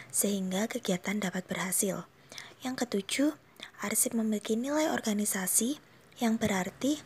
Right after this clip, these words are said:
arsip dapat dijadikan sebagai bahan kearsipan sebagai alat yang berkaitan dengan prinsip organisasi.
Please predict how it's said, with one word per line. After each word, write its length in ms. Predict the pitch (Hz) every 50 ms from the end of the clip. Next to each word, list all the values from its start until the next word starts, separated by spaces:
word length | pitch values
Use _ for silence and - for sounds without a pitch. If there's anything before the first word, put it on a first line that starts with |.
| - - - - - - - -
arsip 300 | 214 214 - - 254 -
dapat 320 | - 220 - - 208 - -
dijadikan 640 | 208 - - 185 - 190 185 - - 220 254 277
sebagai 400 | - - - 208 196 - 196 196
bahan 320 | - - 262 269 285 302 302
kearsipan 800 | 302 277 262 254 226 214 - - 214 202 - - 190 214 277 370 - - - - - - - -
sebagai 480 | - - 254 - - 226 220 - 196
alat 320 | 185 - 175 185 196 233 269 -
yang 160 | 349 311 277 262
berkaitan 560 | - - 202 185 202 - - - 190 240 254
dengan 320 | - 233 - 196 180 190
prinsip 400 | - - 254 285 - - 302 -
organisasi. 800 | 196 202 - 190 175 202 185 - - 202 208 - - 220 175 -